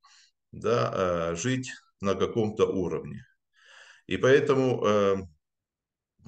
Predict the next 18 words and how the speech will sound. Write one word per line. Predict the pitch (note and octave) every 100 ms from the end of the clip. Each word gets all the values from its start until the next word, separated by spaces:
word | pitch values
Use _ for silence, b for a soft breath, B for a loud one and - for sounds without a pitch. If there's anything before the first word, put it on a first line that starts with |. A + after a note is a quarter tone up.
| E2
ес-, | A2 A2+
м, | - F2+ G2+ G2 G2
э, | F#2+ F#2 F#2
и | A2+
поэтому, | B2+ C#3 C#3 C3 B2+
ка-, |
и | A#2+ B2 - -
если | C3+ C3+
вы | C3+
нас | C3+ C3 C3
услышите, | B2+ A#2+ G#2 E2+ E2+ F2+
если | G#2 -
вы | A#2+
услышите, | B2 B2 C3 A#2 - G#2
о | G2
чем | C3+ B2
мы | A#2
говорим, | A2 F#2+ F2+ F#2 A#2 D3+